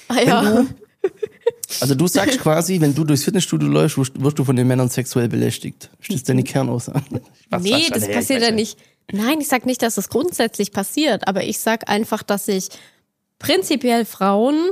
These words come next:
Speaker 1: unwohl fühlen
Speaker 2: Mhm, check
Speaker 1: im
Speaker 2: ich
Speaker 1: Fitness-,
Speaker 2: immer.
Speaker 1: guck mal, überleg mal, du bist irgendwie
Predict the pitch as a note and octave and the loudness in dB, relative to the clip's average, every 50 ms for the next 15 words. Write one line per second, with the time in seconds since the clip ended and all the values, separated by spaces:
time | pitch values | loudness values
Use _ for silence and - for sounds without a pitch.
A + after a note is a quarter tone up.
0 | F#4+ - _ _ _ _ - C4 F4+ A4+ F#4+ B3 A3+ F#3+ F3+ F#3 - - - F#3+ | -4 -6 _ _ _ _ -2 -2 2 2 2 2 2 0 0 -2 -4 -4 -4 -2
1 | F3+ F3 - F3 F3 E3+ G3 G3 - F#2+ F2+ F2 F#2 F#2+ G#2 - - - - A#3+ | 0 0 0 0 -2 -2 -4 -4 -4 -4 -2 -2 -4 -6 -8 -10 -10 -2 -2 0
2 | A3 - D4 C4 B3 C4+ - - - - - _ - D4+ D#4+ C4+ C4 D4+ C#4+ D4+ | 0 2 0 2 2 0 -2 -2 -10 -16 -16 _ 0 2 2 4 4 2 2 2
3 | D4 D4 C#4 C4+ B3+ C#4 C#4 - - - B3 C4 C4 A#3+ B3 A#3+ B3+ A#3 - | 0 0 0 0 0 0 0 0 0 0 0 2 2 0 0 0 0 0 -2